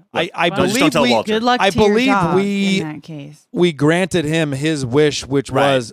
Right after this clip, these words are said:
Speaker 1: "I want a ba-, open-faced bacon sandwich right
Speaker 3: Right.
Speaker 1: now."
Speaker 3: And let's be fair, dogs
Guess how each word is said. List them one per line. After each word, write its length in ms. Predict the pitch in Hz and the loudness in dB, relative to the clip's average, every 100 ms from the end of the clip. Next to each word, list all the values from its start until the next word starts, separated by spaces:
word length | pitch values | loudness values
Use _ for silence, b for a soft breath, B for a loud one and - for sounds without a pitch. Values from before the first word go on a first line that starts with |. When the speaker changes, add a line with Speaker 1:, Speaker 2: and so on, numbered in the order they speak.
| _ | _
Speaker 1:
"I 140 | 127 135 | -4 -2
want 220 | 135 131 | 0 -2
a 20 | |
ba-, 160 | 135 143 | -4 -2
open-faced 520 | 127 123 117 120 98 | -2 -2 -4 -6 -4
bacon 280 | 117 113 107 | -6 -6 -10
sandwich 360 | 117 104 101 | -12 -12 -14
right 120 | 107 87 | -12 -12
Speaker 3:
Right. 120 | - | -14
Speaker 1:
now." 140 | - _ _ - | -18 _ _ -10
Speaker 3:
And 220 | 123 123 | -8 -6
let's 160 | 123 120 | -8 -8
be 120 | 90 | -16
fair, 260 | - 82 80 | -14 -14 -12
dogs 380 | 87 80 - | -12 -12 -16